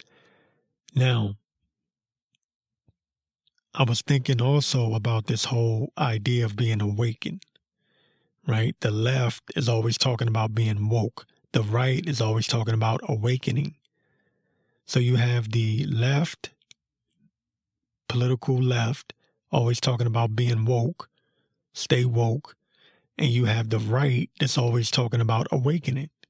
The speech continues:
'Cause they always, you, you see these right, um, these, uh, right wing, I guess you can call them that, um, even these independent channels,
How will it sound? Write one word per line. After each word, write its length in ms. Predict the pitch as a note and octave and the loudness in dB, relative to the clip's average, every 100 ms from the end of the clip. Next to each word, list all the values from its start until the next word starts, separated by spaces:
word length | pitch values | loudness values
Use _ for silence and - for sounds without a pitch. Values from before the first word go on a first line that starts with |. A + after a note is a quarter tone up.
| - | -4
'Cause 140 | A#2+ | 0
they 80 | B2 | 2
always, 380 | B2 B2+ A2+ - | 2 0 -2 -4
you, 240 | D#3+ B2 | 0 0
you 180 | B2+ B2 | 0 0
see 300 | - E3+ E3 | 2 2 2
these 320 | C#3+ B2 A#2+ | 2 0 0
right, 280 | C3 C3 C#3+ - _ - - | 0 0 0 -6 _ -20 -8
um, 520 | - C#3 A#2+ A2+ A#2 - _ A#3 _ _ _ _ _ - | -2 0 0 0 -2 -4 _ -20 _ _ _ _ _ -2
these, 380 | B2 A#2 G#2+ | 0 0 0
uh, 300 | A#2 A2+ A2 A2 | 0 2 0 0
right 280 | A2 B2+ D3+ | 0 0 -2
wing, 420 | - B2 B2 A#2 C#3 | -2 0 2 2 0
I 60 | |
guess 260 | A#2+ A#2 - | 0 0 -2
you 60 | |
can 80 | A#2 | -2
call 220 | - C3 | 0 0
them 100 | A#2+ G#2+ | 0 0
that, 220 | G#2+ C3 - _ _ _ _ _ _ _ - | 0 -2 -8 _ _ _ _ _ _ _ -4
um, 520 | B2+ A2+ A2 G#2+ A2 _ _ _ _ _ _ _ _ _ _ _ _ _ _ _ _ - | -2 0 -2 -4 -8 _ _ _ _ _ _ _ _ _ _ _ _ _ _ _ _ 0
even 240 | D3+ B2 | 2 4
these 240 | B2 B2+ A#2 | 2 0 0
independent 640 | D3+ B2+ A#2+ C3 B2 B2 | 0 0 0 0 0 0
channels, 640 | - D3 C#3+ A#2+ A2+ C3 | 2 2 2 2 0 -4